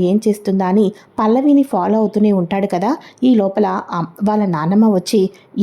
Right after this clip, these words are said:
"ఏరా మనవడా, నిన్నటి నుంచి చూస్తున్నాను, పల్లవి గది వైపే చూస్తున్నావు, పల్లవిని ఫాలో అవుతున్నావు,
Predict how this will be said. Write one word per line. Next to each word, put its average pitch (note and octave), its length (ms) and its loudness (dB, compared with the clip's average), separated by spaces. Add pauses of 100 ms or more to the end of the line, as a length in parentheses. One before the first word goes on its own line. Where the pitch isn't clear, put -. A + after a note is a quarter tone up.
"ఏరా A3+ 260 0
మనవడా, F#3+ 340 -2 (300)
నిన్నటి A3+ 380 2
నుంచి G#3 340 0
చూస్తున్నాను, G#3+ 500 0 (360)
పల్లవి G3 300 0 (120)
గది G3+ 180 0
వైపే A#3 220 0 (120)
చూస్తున్నావు, A3 420 0 (300)
పల్లవిని A#3 480 2
ఫాలో G3 300 -2
అవుతున్నావు, G#3 360 0